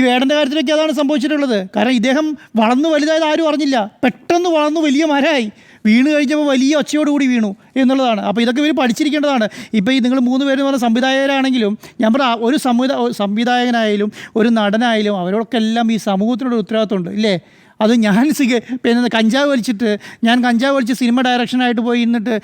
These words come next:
കാരവനിൽ കഞ്ചാവിൻ്റെ ക-, കഥയെന്ന് പറഞ്ഞിട്ട് വാർത്ത കൊടുത്തിട്ട് കാര്യമുണ്ടോ? ഫെഫ്കയും മറ്റവരൊക്കെ അടങ്ങിയിരുന്നിട്ട് കാര്യമില്ലല്ലോ, ഒരാൾ അടങ്ങിയിരുന്നിട്ട് കാര്യമില്ല. അപ്പം ഇവർ തന്നെയാണ് ഇന്ന് മാതൃക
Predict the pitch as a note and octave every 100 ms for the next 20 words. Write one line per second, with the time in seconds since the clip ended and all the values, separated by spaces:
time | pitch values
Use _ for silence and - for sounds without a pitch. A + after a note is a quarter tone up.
0 | - - A3+ A3+ C4+ C#4 C4 B3 A3+ C4
1 | C4+ B3+ A#3 A#3 A3+ A3+ B3 B3+ B3 A#3+
2 | A#3+ A3 A3 B3+ A3+ B3 B3 B3 G#3+ F#3
3 | A3+ F#3 D4 C#4 C4+ A3+ C4 B3 B3 A#3+
4 | C4 C4 C4+ C#4 D4 D4+ D#4+ - - -
5 | D#4+ F4+ E4+ D#4+ D#4 D4 B3+ G#3+ F#3 C4+
6 | - - A3+ C4 E4+ F#4 F4+ E4+ D#4+ D4+
7 | D#4 D4